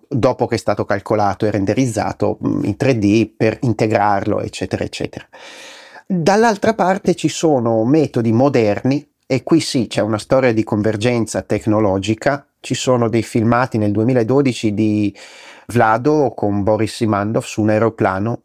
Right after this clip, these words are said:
che guardano il rendering in tempo reale di un progetto a cui presero parte, eh, Construct,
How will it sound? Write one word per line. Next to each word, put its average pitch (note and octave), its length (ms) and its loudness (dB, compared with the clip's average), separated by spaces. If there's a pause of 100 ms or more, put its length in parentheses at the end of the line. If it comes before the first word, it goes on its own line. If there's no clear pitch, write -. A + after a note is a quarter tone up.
che A#2 160 -2
guardano A2+ 480 2
il A2 40 0
rendering A2+ 440 0
in G#2 120 0
tempo C3 300 -2
reale A2+ 360 2
di G#2+ 80 0
un G#2 100 -2
progetto A#2+ 600 -2
a G#2 60 -4
cui A2 200 -2
presero G#2+ 360 -2
parte, - 540 -2
eh, G#2+ 220 -8
Construct, - 680 -4